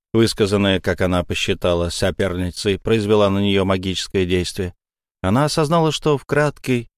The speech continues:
тайной битве за место возле Ивана победа принадлежит ей, прониклась снисходительно дружеским расположением к побежденной и стала говорить на смеси китайского с русским.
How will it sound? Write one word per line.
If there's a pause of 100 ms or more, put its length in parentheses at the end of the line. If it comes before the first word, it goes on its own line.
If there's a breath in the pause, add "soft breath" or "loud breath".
(120)
тайной
битве
за
место
возле
Ивана (280)
победа
принадлежит
ей, (320)
прониклась
снисходительно
дружеским (320)
расположением
к
побежденной
и
стала
говорить (260)
на
смеси
китайского
с
русским.